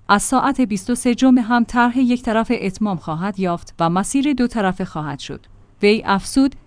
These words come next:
«تردد از مسیر جاده قدیم کرج، چالوس تا محدوده پل زنگول برای ساکنین و افراد محلی آزاد است، اما تردد خودروهایی که قصد عزیمت به چالوس در روزهای اعمال محدودیت دارند،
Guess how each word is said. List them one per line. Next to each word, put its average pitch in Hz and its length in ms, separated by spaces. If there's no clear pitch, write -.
«تردد 226 520
از 202 220
مسیر 254 360
جاده 220 500
قدیم 214 380
کرج، 190 420
چالوس 196 540
تا 202 160
محدوده 214 560
پل 226 260
زنگول 214 460
برای 208 380
ساکنین 196 560
و 190 40
افراد 233 440
محلی 190 480
آزاد 170 380
است، - 360
اما 269 260
تردد 233 500
خودروهایی 196 540
که 247 140
قصد 247 320
عزیمت 226 460
به 196 100
چالوس 190 460
در 226 120
روزهای 254 440
اعمال 202 460
محدودیت 190 640
دارند، 160 380